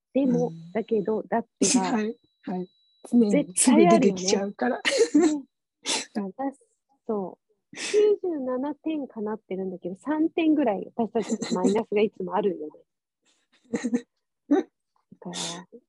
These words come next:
Speaker 1: 二千二十二は、そ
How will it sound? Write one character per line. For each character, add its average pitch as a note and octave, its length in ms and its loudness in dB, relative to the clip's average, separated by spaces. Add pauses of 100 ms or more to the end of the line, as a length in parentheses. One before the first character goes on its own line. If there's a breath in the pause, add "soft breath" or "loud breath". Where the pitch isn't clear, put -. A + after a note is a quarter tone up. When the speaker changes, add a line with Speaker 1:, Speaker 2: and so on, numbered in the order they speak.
(520)
Speaker 1:
二 G3 160 -6
千 C#4+ 460 0
二 B3 200 4
十 A3+ 100 -2
二 G#3+ 400 2
は、 F#3+ 320 -4 (420)
そ G#3 160 -8